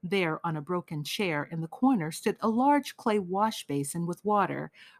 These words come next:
readied for washing the children's and her husband's clothes that night. Katerina Ivanovna herself,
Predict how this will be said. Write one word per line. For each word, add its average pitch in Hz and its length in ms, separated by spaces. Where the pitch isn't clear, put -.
readied 160 340
for 156 120
washing 175 480
the 151 80
children's 147 680
and 269 140
her 277 120
husband's 208 500
clothes 202 500
that - 180
night. 190 440
Katerina 254 600
Ivanovna 170 540
herself, 165 680